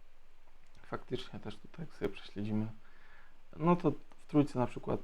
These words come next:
to, to, mm, widzicie bardzo ciekawe połączenie, czyli jest miedź i F E dwa O trzy o takiej samej barwie. No, a tu na przykład jest F-, F E dwa O trzy jako samo, samo żelazo, także, e,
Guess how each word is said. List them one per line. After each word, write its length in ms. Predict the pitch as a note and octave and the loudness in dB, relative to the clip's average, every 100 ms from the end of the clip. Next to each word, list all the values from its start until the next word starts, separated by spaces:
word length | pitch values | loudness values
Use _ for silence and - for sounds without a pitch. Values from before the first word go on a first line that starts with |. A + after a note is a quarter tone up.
| - | 2
to, 340 | A#2 A2 G#2+ - | 4 4 2 0
to, 340 | A2+ A2 G#2+ G#2 - - - | -2 0 -2 -4 -8 -10 -6
mm, 320 | A2+ A2+ A2+ | -4 -2 -2
widzicie 380 | A#2+ C3+ B2 A2+ | -2 -2 0 4
bardzo 640 | B2 B2 B2 A#2+ A#2+ A#2+ - | 4 4 6 8 8 6 0
ciekawe 320 | - A#2+ A#2 | 2 6 6
połączenie, 440 | - A2+ - B2+ | 6 -2 0 0
czyli 140 | B2 A#2 | 2 2
jest 160 | A2+ | 2
miedź 420 | B2+ B2+ C#3 - - - - - - | 2 4 2 -2 -10 -12 -12 -12 -10
i 300 | B2+ A#2+ A#2+ - - | -4 -2 -2 -2 -6
F 180 | - | -6
E 40 | A#2+ | -4
dwa 200 | B2 A2+ | 6 6
O 100 | A2+ | 6
trzy 380 | - - B2 B2+ - - - - - - | 2 -4 -2 -2 -6 -10 -10 -10 -10 -6
o 40 | |
takiej 240 | - - - | -4 -2 -4
samej 240 | - A2 | -4 -4
barwie. 360 | C3 G#2+ - - - - | 0 0 -2 -8 -10 -10
No, 180 | - D3+ | -6 2
a 80 | D3 | 2
tu 100 | C#3+ | 4
na 120 | B2 | 0
przykład 280 | - - B2+ | -2 -4 -2
jest 180 | A#2 - | -2 -4
F-, 160 | - - B2+ A2+ - | -6 -4 -2 -2 -4
F 180 | A#2+ A2+ | -6 -6
E 60 | |
dwa 160 | A#2 A#2 | 0 2
O 80 | A2+ | 2
trzy 260 | - - | -2 -8
jako 220 | A2+ - | -8 -8
samo, 320 | A2 A#2 G#2+ G#2+ - - - - - - - - | -8 -6 -4 -6 -10 -12 -12 -12 -12 -12 -12 -10
samo 260 | - A2 G#2 | -4 0 0
żelazo, 440 | D#2+ - - - - | 0 -2 -4 -8 -10
także, 380 | - - C#3 A#2 B2 - - - - - - - | -10 -10 -8 -8 -8 -10 -10 -12 -12 -12 -10 -6
e, 460 | A#2+ A2+ A2+ A2+ | -4 -4 -4 -4